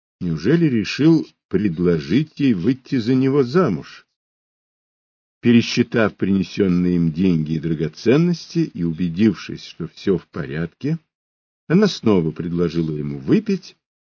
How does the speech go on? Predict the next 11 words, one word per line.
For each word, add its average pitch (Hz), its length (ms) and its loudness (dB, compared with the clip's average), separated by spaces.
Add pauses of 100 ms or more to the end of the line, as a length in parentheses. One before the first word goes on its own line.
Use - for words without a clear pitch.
(300)
и 151 80 0
он 156 160 6
охотно, 127 680 2
даже 80 220 -2
с - 80 -16
какой-то 92 460 -6
жадностью, 139 1000 -2
осушил - 540 -10
бокал 80 500 -6
виски, 160 600 -2 (400)
позаимствованного 143 1400 0